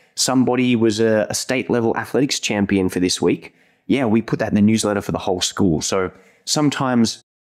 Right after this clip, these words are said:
uh, it's gotta be in classroom achievement. "Yep, you done really well. Uh, you did a really cool performance in our most recent recital." All that stuff you have to do. But if you extend beyond the scope and start getting your students outside of studio achievements and sharing them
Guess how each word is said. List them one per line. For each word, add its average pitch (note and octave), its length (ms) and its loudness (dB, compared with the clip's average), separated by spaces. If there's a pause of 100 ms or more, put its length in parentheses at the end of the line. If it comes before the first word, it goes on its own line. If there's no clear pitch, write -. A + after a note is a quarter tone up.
(540)
uh, G2+ 260 0
it's G#2+ 140 -2
gotta A2 180 0
be G#2 180 0
in G#2+ 140 2
classroom G#2+ 480 -2
achievement. A#2+ 540 0
"Yep, A2+ 220 0
you G2 100 2
done F#2+ 180 -2
really G2+ 240 2
well. G2 380 0 (360)
Uh, F2 80 -2
you F2+ 120 -2
did G2 100 0
a F2+ 60 2
really G2 180 2
cool F#2+ 200 -2
performance G2+ 500 -2
in F#2 80 -2
our F2 120 -4 (200)
most F#2 320 0
recent F#2+ 220 -2
recital." F#2+ 500 -2 (260)
All B2+ 180 2
that A2 160 -4
stuff G2+ 300 -4
you F#2 100 2
have F2+ 240 -4
to E2 80 0
do. E2 360 -2
But F2 80 0
if G2 100 -4
you G2 80 2
extend C3+ 460 0
beyond G#2+ 320 2
the - 20 -2
scope C#3 480 -2
and F#2+ 160 -2
start G2 460 -4 (420)
getting G#2 220 2
your F2+ 80 2
students F#2 440 0
outside G2 440 -2
of F#2 80 -2
studio G2 320 2
achievements G2+ 560 2
and F2+ 100 0
sharing G2 380 0
them F#2 200 0